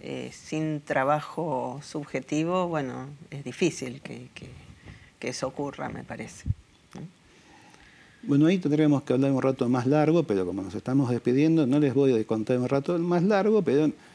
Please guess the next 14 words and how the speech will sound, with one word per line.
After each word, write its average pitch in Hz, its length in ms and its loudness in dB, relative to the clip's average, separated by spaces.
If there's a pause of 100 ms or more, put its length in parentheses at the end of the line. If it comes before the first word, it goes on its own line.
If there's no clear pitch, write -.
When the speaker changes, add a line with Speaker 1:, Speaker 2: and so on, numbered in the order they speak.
(500)
Speaker 2:
eh, 117 120 -4 (160)
esa 143 260 0
es - 120 -2
una, 120 460 2
eh, 101 160 -4
idea 131 500 2
de, 98 540 0 (840)
eh, 95 400 -10 (1040)
eh, 95 500 -12
de 107 140 -6
establecer 110 560 0
un 135 140 4
puente, 120 500 0 (560)
eh, 104 480 -12